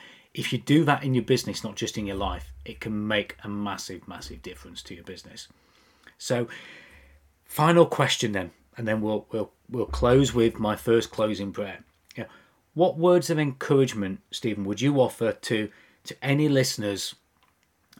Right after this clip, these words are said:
on their journey, either in their faith or in their business?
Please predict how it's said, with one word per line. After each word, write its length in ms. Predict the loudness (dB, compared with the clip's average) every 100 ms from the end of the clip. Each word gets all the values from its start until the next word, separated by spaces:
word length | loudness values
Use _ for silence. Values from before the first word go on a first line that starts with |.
| -10
on 220 | -6 -2
their 260 | 4 4 4
journey, 600 | 4 2 4 0 -2 -6 _ _ _ _ _ _ _ -6
either 200 | -2 2
in 100 | 2
their 140 | 2
faith 600 | -2 -2 0 0 -2 -8 -20 _
or 220 | -8 -4 -2
in 140 | -2
their 120 | -6
business? 640 | -8 -12 -12 -14 -14 -14